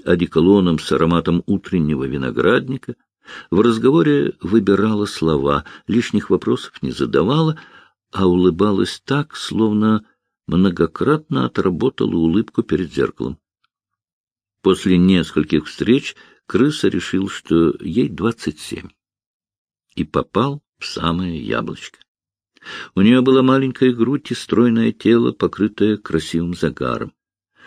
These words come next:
При этом она говорила, что не старалась загореть, загар приставал к ней сам. За острыми скулами и тонкими губами чувствовалось хорошее воспитание и сила натуры. Но стоило ее лицу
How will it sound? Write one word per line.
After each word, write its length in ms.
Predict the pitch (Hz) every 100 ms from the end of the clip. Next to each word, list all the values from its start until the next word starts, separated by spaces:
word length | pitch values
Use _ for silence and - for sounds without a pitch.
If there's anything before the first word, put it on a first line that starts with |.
| - -
При 240 | - 92 98
этом 340 | 113 120 131
она 200 | 139 139
говорила, 460 | 139 139 139 156 143
что 260 | - -
не 140 | 143 139
старалась 640 | - - 120 151 175 170
загореть, 580 | 156 147 131 123 78 - - -
загар 640 | - 78 95 87 113 165 170
приставал 560 | - 135 - 139 165
к 80 | 156
ней 120 | -
сам. 480 | 135 - 156 165 - - _ _ _ _ _ _ _ _ _
За 240 | - 85 104
острыми 420 | 101 - 92 92
скулами 540 | 87 - 104 101 92
и 60 | 92
тонкими 580 | - 98 92 - 82 80
губами 540 | 64 69 123 147 76
чувствовалось 760 | - - 120 - 107 104 101 - - - -
хорошее 460 | 95 90 78 69
воспитание 840 | 65 - 62 - 82 127 143 151 156 _ -
и 100 | 120
сила 460 | - - 90 113
натуры. 680 | 113 98 - 73 80 76 73 _ _ - -
Но 240 | 92 147
стоило 560 | 160 - - 156 147 139
ее 340 | 123 117 127
лицу 720 | 127 123 - - - 127 101